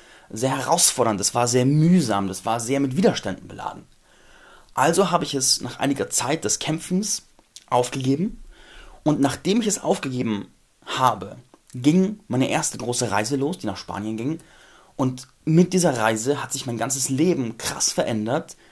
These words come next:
und mein Business hat sich revolutioniert und die Erfolgsgeschichte von Lernens Storytelling ist losgegangen.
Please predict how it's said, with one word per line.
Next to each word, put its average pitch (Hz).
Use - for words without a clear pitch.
und 131
mein 131
Business 160
hat 127
sich -
revolutioniert 123
und 131
die 127
Erfolgsgeschichte 156
von 151
Lernens 170
Storytelling 117
ist -
losgegangen. -